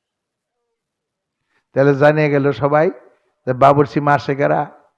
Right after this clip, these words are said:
বলেন, বাবুর্চি মারছে কারা? মূসা। এটা জানিয়ে গেল গা। এই যে উপকার আর কি করলো? অপকার করলো। এইবার তো ফেরাউনের কানে এই শব্দ গেছে যে, "ফেরাউন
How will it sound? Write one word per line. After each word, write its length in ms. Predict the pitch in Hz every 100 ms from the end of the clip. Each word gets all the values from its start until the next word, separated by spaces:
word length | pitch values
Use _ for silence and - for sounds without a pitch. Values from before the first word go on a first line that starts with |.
| _ _ _ _ _ _ _ _ _ _ _ _ _ _ -
বলেন, 300 | 151 185 202
বাবুর্চি 400 | 160 165 170 170
মারছে 360 | 165 165 151 156
কারা? 360 | 170 175 190 - - _ _ - - _ -
মূসা। 380 | 147 139 117 - - _ _ _ _ _ _ _
এটা 240 | 147 147
জানিয়ে 280 | 143 139 127
গেল 200 | 110 104
গা। 220 | 90 80 - _ _ _ _ _ _
এই 120 | 147
যে 100 | 147
উপকার 440 | 165 156 160 160 160
আর 60 |
কি 160 | 147 151
করলো? 640 | 160 160 156 131 - _ _ _ _ _ _ _ _ _ -
অপকার 400 | 147 143 143 127
করলো। 440 | 117 95 71 - _ _ _ _ _ _ _ _ _ _ _ _ _ _ _ _ _ _ _ _ -
এইবার 360 | 233 277 285
তো 180 | 202 -
ফেরাউনের 580 | - - 196 190 180 180
কানে 260 | 190 175
এই 80 | 156
শব্দ 400 | 135 156 139 143
গেছে 320 | 135 110 165
যে, 140 | 180 151
"ফেরাউন 580 | 113 151 160 156 160